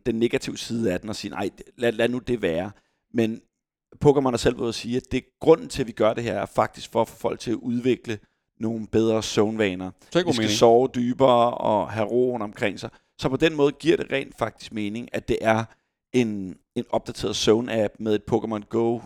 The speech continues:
Speaker 1: øh, gamification-lag over.
Speaker 2: Altså, man kan nok sige meget om Nintendo, men jeg, jeg synes, Nintendo har altid været fucking hædersmænd. Altså, sådan, de har lavet ting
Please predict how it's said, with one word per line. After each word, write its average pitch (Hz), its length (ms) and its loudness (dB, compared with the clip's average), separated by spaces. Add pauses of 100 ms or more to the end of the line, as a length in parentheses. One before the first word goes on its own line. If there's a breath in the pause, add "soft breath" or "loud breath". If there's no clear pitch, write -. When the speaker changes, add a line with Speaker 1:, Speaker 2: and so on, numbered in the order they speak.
(120)
Speaker 1:
øh, 104 540 -4 (600)
gamification-lag 101 920 -2
over. - 220 -14 (140)
Speaker 2:
Altså, 143 180 2
man 143 160 2
kan 135 140 2
nok 147 160 0
sige 175 200 -4
meget 147 580 -2
om 123 100 -6
Nintendo, 110 580 -4 (120)
men 117 120 2
jeg, 117 160 0
jeg 127 80 -6
synes, 135 140 -2
Nintendo 139 420 2
har 139 100 4
altid 117 240 -2
været 104 320 2
fucking 117 320 -4
hædersmænd. 113 460 -2 (160)
Altså, 120 120 -4
sådan, 120 200 -10
de 131 80 0
har 139 80 4
lavet 131 300 4
ting 143 340 -4